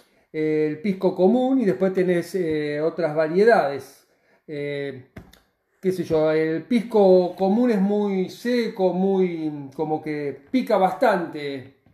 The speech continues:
en la garganta. A mí me gusta el pisco que ya viene mezclado con lima, con limón,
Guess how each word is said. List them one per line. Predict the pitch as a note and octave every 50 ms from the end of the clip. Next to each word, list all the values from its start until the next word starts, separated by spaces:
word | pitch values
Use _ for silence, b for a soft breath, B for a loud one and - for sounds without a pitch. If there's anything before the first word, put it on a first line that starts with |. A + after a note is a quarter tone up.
| - _
en | F#3 E3 D#3 D3+
la | D3+ D3 D3 C#3+ C#3+ D3 D3+
garganta. | E3 E3+ E3 E3+ D#3+ D#3+ D3 D#3+ D#3+
A | E3+
mí | G3 A3
me | A3 A3
gusta | G#3 - G#3 F#3+
el | F#3 F#3
pisco | - - A#3 G#3+ - A#3+ A#3 G3
que | F#3 F3+
ya | - F#3 F3+
viene | F3+ F#3 F#3 F3+
mezclado | E3+ F3 E3+ E3+ - - F#3+ G3 G3 G3+ G#3 A3+ G#3+ F#3+ B B B B B B _
con | E3+ E3 D#3 D3 D3+ D#3 D#3 D#3+ F3+
lima, | F#3 G#3 G#3 G#3+ G#3+ G#3 G3 F#3 F3 -
con | - D#3 D3+ D#3 D3+ D3+
limón, | D3+ E3 E3+ F3+ F#3+ G3 G3+ G3+ G3+ G3+ G#3 G#3 G#3 G#3 G3